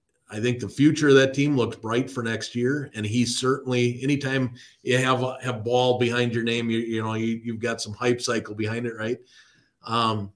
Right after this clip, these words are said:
so I think there's a huge buy opportunity in the off season, but right now my sell of the week would be LaMelo Ball.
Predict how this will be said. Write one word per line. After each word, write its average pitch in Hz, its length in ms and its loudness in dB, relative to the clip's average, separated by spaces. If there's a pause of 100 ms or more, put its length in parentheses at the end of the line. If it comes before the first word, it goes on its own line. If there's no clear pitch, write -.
(120)
so 131 120 -4
I 127 60 6
think 143 160 4
there's 135 160 2
a 117 40 0
huge 131 280 4
buy 127 540 2
opportunity 120 560 -2
in 110 80 -2
the 107 80 -4
off 113 180 -4
season, 127 300 -2
but 104 80 -4
right 117 260 -4
now 117 180 -8
my 110 220 -4
sell 117 320 -4
of 107 60 -4
the 104 60 -4
week 113 280 -4
would 90 140 -10
be 98 340 -6 (160)
LaMelo 101 500 -2
Ball. - 300 -18